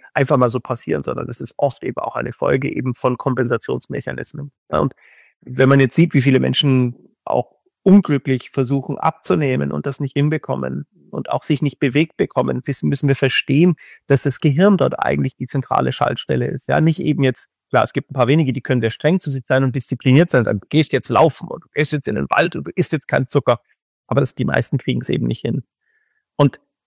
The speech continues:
die Stresskontrolle und der Umgang eben zu verstehen, was ist eigentlich das, was mein Gehirn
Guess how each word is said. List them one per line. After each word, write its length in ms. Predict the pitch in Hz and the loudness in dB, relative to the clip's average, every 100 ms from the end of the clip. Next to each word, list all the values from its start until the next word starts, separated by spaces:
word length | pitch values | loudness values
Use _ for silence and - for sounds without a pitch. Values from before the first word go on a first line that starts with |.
| - | -4
die 80 | |
Stresskontrolle 840 | 135 - 175 - 190 151 147 151 151 | -2 2 0 2 0 4 4 6 4
und 140 | 143 | 2
der 160 | 143 - | -2 2
Umgang 400 | 180 226 175 139 | 4 4 4 0
eben 460 | - 135 127 123 - _ - | -2 -2 0 -2 -4 _ -10
zu 120 | - | -6
verstehen, 420 | 147 131 151 139 | -4 -2 -2 0
was 220 | 143 156 - | 2 2 0
ist 200 | 196 - - | -2 -2 -4
eigentlich 400 | - 175 156 - | -6 -6 -6 -6
das, 220 | 143 - | -8 -6
was 120 | 127 | -6
mein 140 | 135 131 | -4 -4
Gehirn 360 | 127 151 165 | -2 0 -2